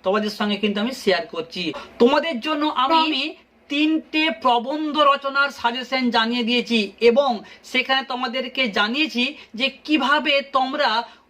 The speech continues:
প্রবন্ধ রচনায় দশে দশ পেতে পারো। আমরা যেভাবে খাতা দেখি, সেই সমস্ত অভিজ্ঞতা কিন্তু সেই ভিডিওতে তোমাদের জানিয়েছি।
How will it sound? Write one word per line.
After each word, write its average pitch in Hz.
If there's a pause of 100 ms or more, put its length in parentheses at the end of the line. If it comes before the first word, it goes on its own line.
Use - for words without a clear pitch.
(240)
প্রবন্ধ 302
রচনায় 294
দশে 220
দশ 233
পেতে 220
পারো। 202 (240)
আমরা 254 (180)
যেভাবে 262
খাতা 220
দেখি, 208 (220)
সেই 269
সমস্ত 269
অভিজ্ঞতা 247
কিন্তু 247 (200)
সেই 226
ভিডিওতে 214
তোমাদের 208
জানিয়েছি। 190